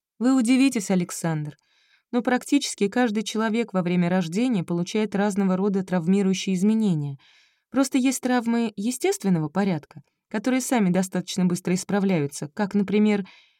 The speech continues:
черепные пластины, которые наезжают друг на друга во время рождения, что является частью родового процесса, а потом встают на место. Есть травмы приобретенные,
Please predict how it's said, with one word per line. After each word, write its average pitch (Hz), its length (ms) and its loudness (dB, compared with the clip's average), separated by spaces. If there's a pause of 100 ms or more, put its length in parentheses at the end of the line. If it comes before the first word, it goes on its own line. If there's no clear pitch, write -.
(140)
черепные 277 420 4
пластины, 190 680 0
которые 180 420 -2
наезжают 185 500 4
друг 165 200 -6
на 175 120 2
друга 175 240 0
во 165 140 0
время 170 260 2
рождения, 170 640 0 (340)
что - 200 -4
является 190 500 2
частью 190 400 -2
родового 180 420 2
процесса, 196 600 -4 (260)
а 202 80 -4
потом 285 240 0
встают 190 380 -2
на 170 120 0
место. 147 440 -8 (480)
Есть 254 280 2
травмы 240 440 2
приобретенные, 190 880 -2